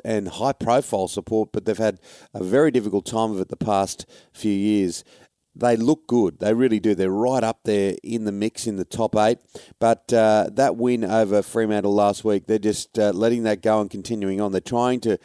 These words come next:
go week by week. The focus is firmly on what happens next at the Blues, which, which is a good sign in a, in a sporting team.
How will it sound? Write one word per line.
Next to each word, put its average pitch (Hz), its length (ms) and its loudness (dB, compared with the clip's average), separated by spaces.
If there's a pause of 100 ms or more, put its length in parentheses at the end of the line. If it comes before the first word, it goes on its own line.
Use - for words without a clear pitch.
(260)
go 110 180 4
week 107 400 0
by 104 220 2
week. 98 400 0
The 95 400 2 (220)
focus 131 600 0
is 98 260 -4
firmly 120 520 0
on 107 180 -4
what 104 160 -2
happens 95 420 -6
next 104 540 -4 (280)
at 98 160 -6
the - 80 -4
Blues, 87 400 0
which, 101 220 -6
which - 240 -4
is 131 100 -4
a 131 60 2
good 180 260 0
sign 135 480 0
in 95 160 -8
a, 95 220 -2 (320)
in 95 100 -4
a 95 60 -2
sporting 92 420 -2
team. 80 240 -8